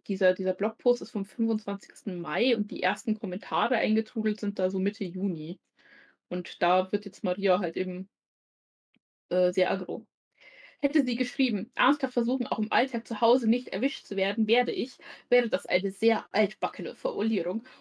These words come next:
und müsste dann aber besser so formuliert werden. Ich werde ernsthaft versuchen, auch im Alltag zu Hause nicht erwischt zu werden. Das würde nun aber bedeuten, dass sie durchaus Sex an öffentlich zugänglichen Orten hätte, aber größere Bemühungen durchführen würde, um sich vor dem Erwischtwerden zu schützen.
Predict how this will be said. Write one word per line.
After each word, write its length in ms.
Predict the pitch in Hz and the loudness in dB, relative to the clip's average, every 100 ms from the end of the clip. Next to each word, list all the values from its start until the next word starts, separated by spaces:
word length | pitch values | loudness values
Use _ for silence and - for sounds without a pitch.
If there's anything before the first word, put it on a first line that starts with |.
| - | -4
und 200 | 262 254 | -2 0
müsste 340 | 254 - - | -4 -6 -12
dann 200 | 196 214 | -8 -6
aber 180 | 202 190 | -6 -4
besser 340 | 214 214 254 | -4 0 2
so 140 | 247 339 | 2 2
formuliert 440 | - 208 151 175 | 0 -6 -6 -8
werden. 280 | - - 226 - _ | -6 -8 -10 -16 _
Ich 180 | 415 - | -2 0
werde 220 | 294 - | 0 0
ernsthaft 400 | 139 202 - 226 | -2 -4 -4 -2
versuchen, 520 | 294 233 233 - 349 - | -2 0 -2 -4 -8 -4
auch 180 | 190 | -4
im 100 | 226 - | -4 -4
Alltag 360 | 190 294 302 | -4 -4 -14
zu 180 | - - | -12 0
Hause 300 | 285 427 311 | 2 2 0
nicht 180 | - - | -2 -4
erwischt 340 | - 160 - | -12 -14 -14
zu 120 | - 160 | -14 -14
werden. 300 | 180 - _ _ _ _ _ _ - | -14 -16 _ _ _ _ _ _ -8
Das 280 | - - 233 | -8 -8 -6
würde 160 | 233 | -2
nun 180 | 240 240 | 0 -2
aber 160 | 226 233 | -2 -4
bedeuten, 560 | - 185 220 254 330 - - | 0 0 0 -2 -8 -8 -20
dass 100 | - | -8
sie 120 | 214 | -6
durchaus 380 | 226 214 185 - | -2 -2 -4 -4
Sex 280 | 185 185 - | -2 -2 -4
an 160 | 185 | -6
öffentlich 460 | - 233 220 190 - | -4 -4 -4 -6 -8
zugänglichen 500 | - 208 190 170 - | -8 -6 -6 -8 -8
Orten 320 | 160 247 262 247 | -6 -4 -6 -10
hätte, 260 | - - - - - | -10 -12 -14 -14 -6
aber 200 | 277 277 | -2 0
größere 420 | 233 359 - 247 | 0 0 0 -2
Bemühungen 500 | 233 214 320 349 190 | -2 0 0 -2 -8
durchführen 500 | - 214 - 196 214 | -10 -12 -8 -8 -6
würde, 260 | 196 196 247 _ - | -6 -6 -6 _ -10
um 160 | 302 349 | -4 -4
sich 200 | 285 - | -4 0
vor 160 | - | 0
dem 120 | 247 226 | 2 -2
Erwischtwerden 600 | 202 269 - - 226 220 | -2 -4 -4 -4 -2 -2
zu 100 | - | -6
schützen. 440 | - 247 - 214 | -14 -14 -14 -18